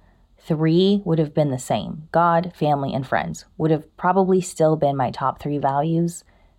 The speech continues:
twenty years ago. The thing that I allowed to dictate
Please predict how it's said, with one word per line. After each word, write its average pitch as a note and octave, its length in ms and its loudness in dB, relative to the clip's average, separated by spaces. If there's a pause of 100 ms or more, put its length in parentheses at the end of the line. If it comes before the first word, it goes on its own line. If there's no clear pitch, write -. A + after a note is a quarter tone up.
(200)
twenty F3 360 4
years B2+ 240 -4
ago. - 340 -4 (280)
The F#3 220 4
thing C#4 480 -2
that C4 120 4
I G3 140 4
allowed F3+ 640 4
to - 80 -4
dictate E3 840 -6